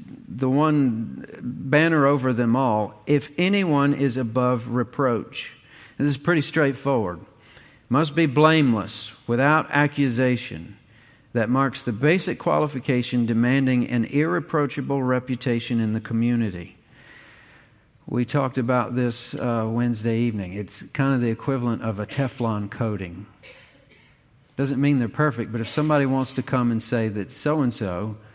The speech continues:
has all these problems, in the community, they say, "Uh, we know them," and they don't, that doesn't stick to them.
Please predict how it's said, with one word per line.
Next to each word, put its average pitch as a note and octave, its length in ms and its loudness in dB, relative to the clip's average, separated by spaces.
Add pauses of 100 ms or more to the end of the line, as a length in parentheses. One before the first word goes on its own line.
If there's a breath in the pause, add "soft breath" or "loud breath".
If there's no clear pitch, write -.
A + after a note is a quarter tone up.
(520 soft breath)
has B2+ 260 0
all B2+ 180 2
these A2 220 -2
problems, A2+ 760 -4 (200 loud breath)
in D#3 200 2
the C#3 60 4
community, C3 680 2
they B2 320 -2
say, A#2 380 -2 (200)
"Uh, - 320 -16
we B2 280 -2
know A#2 240 0
them," B2 200 0
and A#2 120 0
they A#2 100 0
don't, A#2+ 280 -6
that D3+ 180 -4
doesn't B2+ 340 -4
stick - 500 -10 (500)
to G2+ 180 -6
them. D#2+ 200 -14